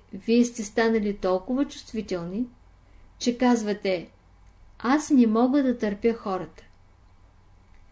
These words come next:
Някои казват: „Ние не можем да търпим това общество.“ И тогава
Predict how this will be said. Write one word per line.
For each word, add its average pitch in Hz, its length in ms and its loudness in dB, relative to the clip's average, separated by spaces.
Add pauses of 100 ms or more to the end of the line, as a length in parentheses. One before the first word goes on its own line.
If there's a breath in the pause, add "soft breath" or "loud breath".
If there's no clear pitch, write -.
(140)
Някои 196 420 -6
казват: 196 600 -6 (640 soft breath)
„Ние 247 320 6
не 254 140 6
можем 254 400 6
да 262 180 0
търпим 233 440 2
това 185 260 -2
общество.“ 175 580 -10 (1600)
И 226 120 -4
тогава 220 540 0